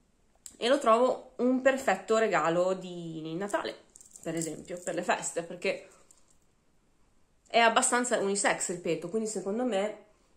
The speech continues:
mm, può piacere a, a molti. Io sento, ripeto, molto l'olio essenziale, quindi su di me viene molto fuori il limone.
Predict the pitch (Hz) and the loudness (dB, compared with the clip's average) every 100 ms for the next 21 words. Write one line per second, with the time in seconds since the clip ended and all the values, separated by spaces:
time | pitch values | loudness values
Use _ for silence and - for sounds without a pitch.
0 | _ _ - 190 175 170 208 208 214 - | _ _ -10 -6 -6 -4 -2 2 2 2
1 | 175 180 180 160 143 139 135 127 95 - | 2 2 4 4 2 -2 -4 -6 -6 0
2 | 196 233 165 160 - 160 240 294 285 240 | 2 4 2 0 -4 -2 0 0 2 0
3 | 220 190 175 175 185 175 170 190 202 175 | 0 0 0 0 0 0 -2 0 0 0
4 | 180 170 160 180 214 202 165 - 208 196 | 0 2 4 6 8 8 4 2 -2 -2
5 | 202 185 - 165 147 156 - 196 185 170 | -2 -4 -4 -4 -2 -4 -4 -2 -2 -2
6 | - - - _ - - 202 202 185 175 | -4 -18 -20 _ -10 -6 -2 -2 0 0
7 | 165 156 156 147 147 147 147 135 127 | -2 -4 -6 -8 -6 -10 -12 -12 -14